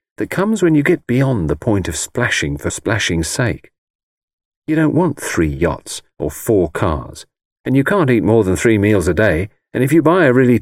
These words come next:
top-priced picture, you don't want more than perhaps one of them in a room.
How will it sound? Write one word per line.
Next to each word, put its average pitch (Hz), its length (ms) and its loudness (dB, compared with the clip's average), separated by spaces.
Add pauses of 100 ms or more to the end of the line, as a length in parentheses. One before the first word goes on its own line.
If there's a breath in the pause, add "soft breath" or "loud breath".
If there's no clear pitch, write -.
top-priced - 640 -2
picture, - 440 -6 (220)
you 127 80 -2
don't 185 200 0
want 123 180 2
more 131 180 4
than 139 140 2
perhaps 143 280 0
one 135 240 2
of 143 80 2
them 156 120 2
in 170 100 2
a 180 60 2
room. 202 420 2